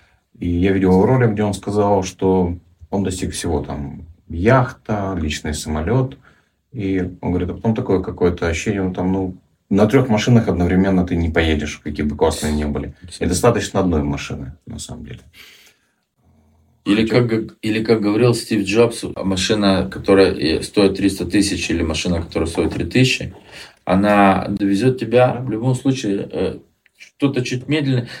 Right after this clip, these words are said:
Speaker 2: но это та же дорога. Или, или часы, которые стоят там тридцать тысяч долларов или триста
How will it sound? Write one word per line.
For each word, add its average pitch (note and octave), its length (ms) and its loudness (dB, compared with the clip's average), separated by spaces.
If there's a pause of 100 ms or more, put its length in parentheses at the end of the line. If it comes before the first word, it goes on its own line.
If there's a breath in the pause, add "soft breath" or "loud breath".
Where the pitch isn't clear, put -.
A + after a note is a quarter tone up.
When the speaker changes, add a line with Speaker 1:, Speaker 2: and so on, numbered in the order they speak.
(120 loud breath)
Speaker 2:
но C#3 280 4
это C3+ 200 0
та E3 140 6
же D3+ 100 6
дорога. D3+ 480 2 (640 soft breath)
Или, B2+ 240 6
или B2+ 400 6
часы, C3 520 2
которые F#2 300 0
стоят E2 320 -2
там D#2 160 -4
тридцать D3 300 2
тысяч - 300 0
долларов G2+ 500 2
или F2+ 380 2
триста - 380 0